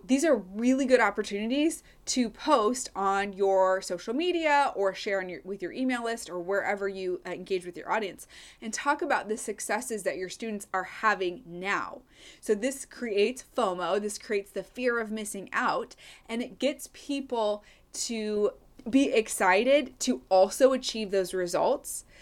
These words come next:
And then they want to sign up for your course the next time you open the doors. So really leveraging those testimonials in real time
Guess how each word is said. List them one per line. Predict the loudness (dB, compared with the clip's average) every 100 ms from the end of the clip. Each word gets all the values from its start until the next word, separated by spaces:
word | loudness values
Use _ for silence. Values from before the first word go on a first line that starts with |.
| -20 -20 -14 -2
And | 4 4 4 2 -6
then | 0 4
they | 6
want | 6 6 6
to | 4
sign | 4 4
up | 4
for | 4
your | 0 2
course | 0 0
the | 0 0
next | 0 -2 -4
time | -2 0
you | 0 0
open | -2 -2 -6
the | -2
doors. | -2 -4 -10 -12
So | 0 2 2 0 -4
really | 0 2 4
leveraging | 4 4 4 4 2 -4 0
those | 0 0 -8
testimonials | -10 -10 -8 -8 -6 -6 -4 -6 -8
in | -10 -6
real | 0 2 0
time | -2 -6 -4 -2 -4